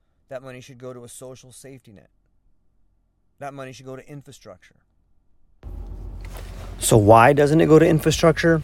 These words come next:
Why doesn't it go to pay off student loans?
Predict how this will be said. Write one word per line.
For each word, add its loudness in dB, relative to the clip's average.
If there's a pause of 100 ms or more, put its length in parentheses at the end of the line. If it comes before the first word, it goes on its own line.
Why 6
doesn't 0
it 4
go 4
to -2 (920)
pay 2
off 4
student 0
loans? 0